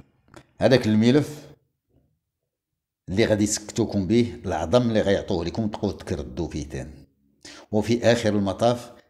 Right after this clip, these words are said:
غديروا صبيعكم في العوينة، صبيعكم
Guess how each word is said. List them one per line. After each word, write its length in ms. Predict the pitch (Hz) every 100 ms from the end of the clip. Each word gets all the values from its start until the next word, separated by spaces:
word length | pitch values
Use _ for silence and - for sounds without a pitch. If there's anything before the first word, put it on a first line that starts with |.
| -
غديروا 420 | 80 78 107 104
صبيعكم 600 | 107 82 90 - 107 120 - - _ _ _
في 160 | - 95
العوينة، 420 | 80 90 71 - - _ _ _ _ _
صبيعكم 920 | - - 80 104 87 82 127 135 -